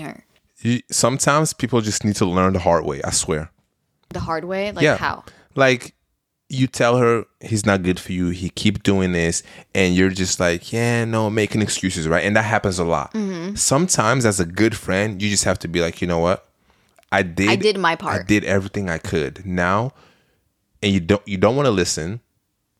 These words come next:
Speaker 2: stay with him, and you, you'll learn.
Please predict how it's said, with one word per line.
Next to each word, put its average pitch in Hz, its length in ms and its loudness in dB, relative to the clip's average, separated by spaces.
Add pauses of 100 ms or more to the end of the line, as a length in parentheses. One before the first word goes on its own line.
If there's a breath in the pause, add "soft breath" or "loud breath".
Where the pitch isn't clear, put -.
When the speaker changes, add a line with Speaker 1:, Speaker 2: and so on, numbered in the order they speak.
(600)
Speaker 2:
stay - 320 0
with 123 140 2
him, 104 320 -4 (800)
and 87 720 -2 (320)
you, 101 200 -2
you'll 120 300 2
learn. 107 360 2